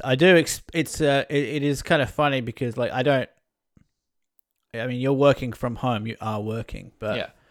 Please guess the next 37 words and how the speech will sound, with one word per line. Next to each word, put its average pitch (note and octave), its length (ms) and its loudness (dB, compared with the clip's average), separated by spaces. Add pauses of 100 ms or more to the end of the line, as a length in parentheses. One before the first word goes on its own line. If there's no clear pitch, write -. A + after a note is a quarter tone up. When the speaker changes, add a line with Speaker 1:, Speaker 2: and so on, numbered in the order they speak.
(380)
Speaker 1:
you A#2+ 100 -10
know, B2+ 160 -2
does A#2 560 -4
Casey A#2+ 380 -4
come A#2+ 200 -4
home B2+ 220 -2
and B2 140 -4
think, B2+ 260 -8
"Where's B2 260 -2
my C3 220 0
dinner?" C3 480 -4 (100)
I A2+ 60 -4
mean, A#2 180 -4
you've B2+ 160 0
been B2 180 0
home A#2+ 300 -2
all C3+ 120 0
day. D#3 260 4
Why C#3 200 4
is, C3 140 0 (160)
Speaker 2:
<laughs> - 160 -20
Speaker 1:
why D3 200 4
isn't D3 240 0
the C3 100 2
house C#3+ 460 4
clean? F#3+ 580 -2
I C#3 80 -2
mean, C#3+ 160 0
these E3 180 4
are C#3 60 -2
conversations A2+ 560 -4
that A2 160 -8
I A2 280 -8 (440)
Speaker 2:
It's C3 200 -2
Speaker 1:
typically C3+ 240 0
have. C#3 100 0
Speaker 2:
definitely, A#2 300 -2